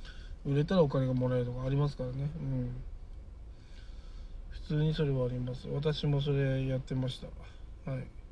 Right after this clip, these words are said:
要はすごい人気ある商品を、まあ、レビューしたりとかね。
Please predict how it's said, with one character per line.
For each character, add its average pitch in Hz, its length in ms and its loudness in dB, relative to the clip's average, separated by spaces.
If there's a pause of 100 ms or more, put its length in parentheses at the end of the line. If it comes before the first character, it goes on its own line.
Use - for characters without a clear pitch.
(680)
要 170 80 2
は 147 60 2
す 160 140 2
ご 185 160 8
い 185 40 6
人 165 260 6
気 175 200 4
あ 170 100 12
る 170 140 8
商 151 320 6
品 143 400 6
を、 151 400 6 (840)
ま 139 80 2
あ、 135 60 4
レ 139 180 6
ビ 175 100 8
ュ 175 60 8
ー - 20 4
し 143 80 0
た 143 60 4
り 123 80 2
と 135 80 -6
か 127 120 -4
ね。 139 200 2